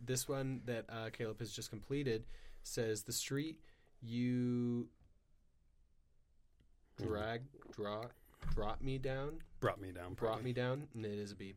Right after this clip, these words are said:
Speaker 1: Mm-hmm. "The street you brought me
Speaker 2: <laughs>
Speaker 1: down was cool. Uh, lady's face, uh, little, little side profile,
Speaker 2: Mm-hmm.
Speaker 1: kind of." Um, I'll give this to Cassie so she can show you. And then after that, I'm gonna go straight over to Caleb's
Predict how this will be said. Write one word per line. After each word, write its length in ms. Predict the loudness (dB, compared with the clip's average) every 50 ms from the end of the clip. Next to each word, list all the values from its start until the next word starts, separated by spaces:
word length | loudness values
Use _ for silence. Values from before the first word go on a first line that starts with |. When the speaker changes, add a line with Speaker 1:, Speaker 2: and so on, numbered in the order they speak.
| -12 -12
Speaker 1:
Mm-hmm. 220 | -8 -8 -6 -6 -4 -2
"The 60 | -2
street 220 | 0 0 0 0
you 60 | 2
brought 220 | 4 4 6 6 8
me 100 | 8 8
Speaker 2:
<laughs> 0 |
Speaker 1:
down 440 | 8 8 6 6 6 2 -2 -2 -4 -6 -8 -10 -14 -16 -10 -6
was 140 | -6 -6 -6
cool. 420 | -6 -2 -2 0 0 -2 -6 -10 -16 -20 -20 -20 -20 -20 -20 -20 -20 -20 -20 _ -10
Uh, 380 | -8 -6 -4 -4 -6 -6 -8 -8 -8
lady's 520 | -6 -2 0 0 0 0 -2 -2 -4 -4
face, 720 | -6 -4 -4 -2 -2 -2 -2 -4 -4 -4 -4 -6 -8 -10 -14 -18 -20 -20 -20 -20 -20 -20 -20 -20 -20 -16 -12
uh, 460 | -8 -8 -6 -6 -6 -6 -6 -8 -8 -10 -10
little, 460 | -6 -4 -2 0 0 0 0 0 -2 -4
little 180 | -6 -6 -6
side 420 | -4 -4 -2 -2 -2 -2 -2 -6 -4
profile, 720 | -4 -4 -4 -4 -4 -6 -6 -6 -6 -8 -8 -10 -10 -12 -10 -8
Speaker 2:
Mm-hmm. 100 | -4 -4
Speaker 1:
kind 220 | -2 -2 -2 -2
of." 200 | -2 -2 -2 -4 -6 -10 -20 -20 -20 -20 -20 -20 _ -20 -20 -20 -20 -20 -20 -20 -20 -18 -10 -8
Um, 320 | -6 -4 -4 -6 -6 -8 -10
I'll 60 | -6
give 200 | -4 -4 -4 -4
this 200 | -6 -8 -8 -8
to 80 | -12 -12
Cassie 540 | -10 -8 -8 -6 -6 -8 -6 -4 -4 -4 -4 -8 -10
so 280 | -10 -8 -6 -6 -6
she 220 | -4 -6 -6 -8 -8
can 300 | -8 -6 -6 -4 -4 -4
show 160 | -4 -4 -2
you. 160 | 0 0 0 -2
And 120 | -2 -2
then 100 | -2 0
after 220 | 0 -2 0 0 0
that, 80 | 0 0
I'm 120 | -2 -2
gonna 140 | -2 -2 -2
go 120 | -2 -2 -2
straight 260 | -4 -4 -4 -2 -4
over 140 | -2 -4 -6
to 80 | -6
Caleb's 420 | -6 -4 -4 -4 -4 -4 -6 -8